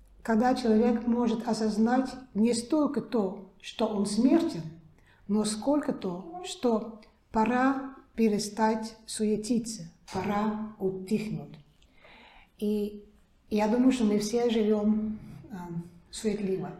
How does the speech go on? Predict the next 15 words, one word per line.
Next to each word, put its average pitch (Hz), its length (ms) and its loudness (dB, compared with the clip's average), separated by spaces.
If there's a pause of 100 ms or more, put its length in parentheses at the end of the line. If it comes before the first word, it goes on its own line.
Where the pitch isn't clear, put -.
(240)
да? 202 80 -12 (480)
И 214 640 2
Владыка 214 360 0
тоже 220 360 0
в - 60 -8
его 190 360 -2
книге 220 400 -2
говорит 185 320 -6
тоже 185 220 -6
про, 190 300 -10 (580)
э, 196 120 -10
мементо 220 480 4
мори, 226 440 4
э, 190 320 -12 (560)
помните 214 680 0